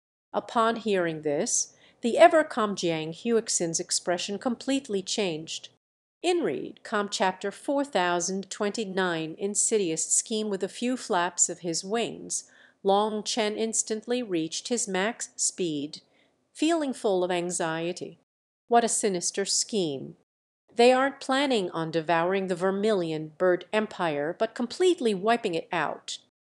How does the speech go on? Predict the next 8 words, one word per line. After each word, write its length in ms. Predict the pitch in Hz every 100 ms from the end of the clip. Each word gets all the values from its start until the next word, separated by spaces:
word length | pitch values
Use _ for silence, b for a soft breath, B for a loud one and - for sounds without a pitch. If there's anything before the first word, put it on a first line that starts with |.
| _ _ _
When 240 | 226 233 214
the 100 | 196
Nether 280 | 190 180
River 320 | 160 196 196 185
sacrificial 760 | - 196 - 180 202 196 165
ceremony 600 | - 233 220 180 156 156
is 200 | 165 180
complete, 640 | - 254 - 180 160 202